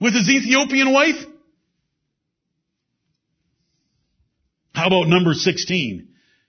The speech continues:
Korah, Dathan, Abiram, two hundred and fifty princes of Israel say, "We're just as holy as you are, big boy.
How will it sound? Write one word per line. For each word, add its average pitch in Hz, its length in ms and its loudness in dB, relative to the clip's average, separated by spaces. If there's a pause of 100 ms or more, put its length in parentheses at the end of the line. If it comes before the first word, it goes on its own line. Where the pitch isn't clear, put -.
(420)
Korah, 175 380 2
Dathan, 180 320 2
Abiram, 147 500 0
two 147 140 4
hundred 180 200 2
and 151 80 -4
fifty 214 280 0
princes 180 340 -2
of 156 100 0
Israel 151 480 2 (380)
say, 202 180 0
"We're 202 140 4
just 185 220 2
as 143 100 -2
holy 190 320 4
as 143 160 0
you 202 140 2
are, 123 180 0
big 120 380 -6
boy. 147 420 -2